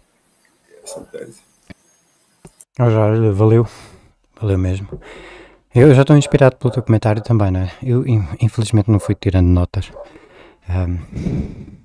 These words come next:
Speaker 2: mas eu queria, vou, vou já pegar, né? Inscrevi-me para falar. Eu, como montei isto aqui, a minha, a minha leitura tá,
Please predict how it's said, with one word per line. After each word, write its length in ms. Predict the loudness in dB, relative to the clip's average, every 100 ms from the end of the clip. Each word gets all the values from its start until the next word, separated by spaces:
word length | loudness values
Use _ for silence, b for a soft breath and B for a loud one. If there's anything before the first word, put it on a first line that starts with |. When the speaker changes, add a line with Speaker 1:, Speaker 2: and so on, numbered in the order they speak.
| _ _ _ _ _ _ _
Speaker 2:
mas 100 | 0
eu 100 | 4
queria, 300 | 6 8 8
vou, 300 | 6 2 0
vou 220 | 0 0
já 160 | 2 0
pegar, 280 | -2 -2
né? 120 | 0 0
Inscrevi-me 460 | -2 -4 2 2
para 180 | 4 0
falar. 300 | 4 4 2 b b b b b _ _
Eu, 100 | 2
como 200 | 6 6
montei 460 | 6 4 2 -2 -2
isto 200 | -6 -10
aqui, 280 | -6 -8 -8 _ _ _ _ _ _ _ _
a 80 | 4
minha, 260 | 8 6 6
a 60 | 6
minha 200 | 8 8
leitura 380 | 6 6 4 6
tá, 320 | 6 6